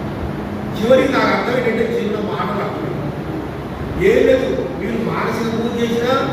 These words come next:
బాహ్య పూజ చేసినా, వీలు లేనప్పుడు, నీ శరీరం అదుపు తప్పినప్పుడు, నీ శరీరం నీకు సహకరించినప్పుడు,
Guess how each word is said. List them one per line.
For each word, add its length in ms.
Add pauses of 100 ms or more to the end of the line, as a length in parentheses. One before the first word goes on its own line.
(500)
బాహ్య 400
పూజ 140 (100)
చేసినా, 320 (760)
వీలు 360
లేనప్పుడు, 580 (800)
నీ 100 (140)
శరీరం 420 (840)
అదుపు 320
తప్పినప్పుడు, 600 (580)
నీ 100 (160)
శరీరం 460
నీకు 260
సహకరించినప్పుడు, 920